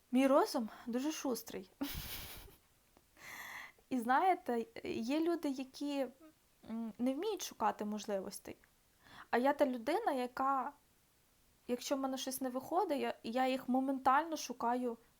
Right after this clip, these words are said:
нові можливості. І, і це мені дуже заважало. Це мені реально дуже заважало, тому що мені потрібно було просто зупинитися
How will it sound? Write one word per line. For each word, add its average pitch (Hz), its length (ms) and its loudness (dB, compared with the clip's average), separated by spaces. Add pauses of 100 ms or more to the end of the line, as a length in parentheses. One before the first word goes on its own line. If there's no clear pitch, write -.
(100)
нові 247 300 2
можливості. 196 720 -6 (2250)
І, 233 960 -4 (380)
і 240 80 -4
це 262 220 0
мені 269 240 -2
дуже 240 220 -6
заважало. 214 600 -8 (1600)
Це 247 260 0
мені 233 400 -2
реально 220 420 -2
дуже 220 360 -4
заважало, 208 600 -4
тому 214 240 -8
що - 160 -10
мені 208 180 -6
потрібно 254 480 -8
було 262 220 -4
просто 220 560 -4
зупинитися 214 760 -6